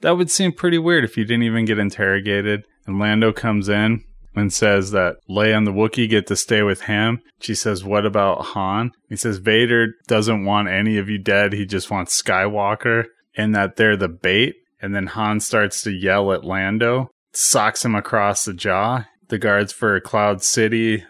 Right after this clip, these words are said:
go to attack Han again, and Lando makes him stop and says, "I tried to do everything I could." And Han tells him, "Yeah, you're a real hero."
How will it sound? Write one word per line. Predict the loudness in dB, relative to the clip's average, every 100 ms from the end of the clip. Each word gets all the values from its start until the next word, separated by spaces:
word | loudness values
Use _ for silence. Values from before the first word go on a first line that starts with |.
| -4
go | 0
to | 2 0
attack | 0 0 0
Han | 0 0 0
again, | 0 0 0
and | 0 -2
Lando | 0 0 0
makes | 0 -2 -2
him | -6
stop | -6 -2 0 2 0 -2
and | -8
says, | -4 -4 -4 -6
"I | -8
tried | -4 -2 -2
to | -2
do | 0
everything | 0 -2 -6 -6
I | -6
could." | -6 -4 -2 -2 -6 -14
And | -10
Han | -6 -4 -4
tells | -2 -2 -2
him, | -4
"Yeah, | 0 2
you're | 2 0
a | -2
real | -2 -2 -2
hero." | -2 -4 -2 -4